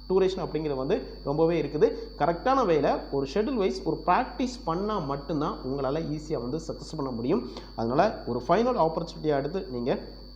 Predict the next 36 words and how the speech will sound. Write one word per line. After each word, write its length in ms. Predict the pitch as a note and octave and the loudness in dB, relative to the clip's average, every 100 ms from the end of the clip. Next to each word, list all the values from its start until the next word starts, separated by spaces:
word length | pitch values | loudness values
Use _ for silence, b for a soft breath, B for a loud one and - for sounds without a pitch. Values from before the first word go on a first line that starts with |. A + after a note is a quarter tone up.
| - - - - B B B - | -18 -18 -18 -18 B B B -6
so, 60 | C#3 B2 | -2 4
பண்ணீங்க 260 | C#3 D#3+ D#3+ | 4 4 2
அப்படின்னா, 220 | B2 B2+ A3 - - | 2 2 0 -2 0
ஈஸி, 120 | D3 E3 | 0 2
இந்த 100 | C#3+ C#3 | -2 -2
ஸ்பெஷல் 300 | D3 - D#3+ | -2 -2 -2
டெட்டை 140 | D3 C3+ | -2 -2
பொறுத்த 180 | B2+ B2 | -2 -2
வரைக்கும் 240 | B2 D3+ G3 D3+ | -2 -2 -4 -4
ஈஸியா 220 | - C#3+ | -2 -2
வந்து 140 | C3 D3+ | -2 -4
so 60 | - | -6
கிளியர் 220 | B2 C#3+ C#3+ | -2 0 0
பண்ணிடலாம். 300 | B2 D3+ C4 B B - | -2 0 -2 B B -2
ந-, 140 | D#3+ E3 | 0 4
நிறைய 140 | A3+ B3+ | 6 6
டீச்சர்ஸ் 300 | A#3+ G#3+ A3+ | 4 -2 -2
என்ன 100 | F3+ F3 | -2 0
அப்படின்னா, 220 | E3 G3+ | 0 -2
"சார், 160 | F#3 D#3+ | 0 0
இது 100 | D3+ D3+ | 0 2
காமன் 300 | D#3 F#3 G3 | 2 2 0
டெட் 160 | E3 D#3 | -2 0
நாங்களே 300 | D#3 F#3+ F3 | 0 2 0
எழுதலாமா? 380 | D#3 D#3+ D3 C#3+ C#3 | 0 0 0 0 -2
இப்போ 140 | C3 C#3 C3+ C3 C3 | 0 0 0 0 -2
பிஎட் 280 | D3 F3+ F3 D#3 | 0 0 0 0
நான் 140 | D3 C#3 | 0 0
வந்து 140 | D3 D#3 C3+ | 0 0 0
எந்த 140 | D#3 E3+ | 2 2
வித 100 | D#3+ D3+ C#3 B2+ - - C#3 | 2 2 2 -2 -6 -4 0
ஒர்க்கிங்குமே 400 | D3 F3 E3+ E3 C3+ | 0 0 -2 -2 -2
இல்ல, 100 | C#3 C3 | -2 -4
ஸ்கூல்ல 280 | - D#3+ D#3 C#3 | -4 -2 0 -2
ஒர்க் 160 | C#3 D#3+ | -2 -4
பண்ணல, 240 | C3+ B2+ | -2 0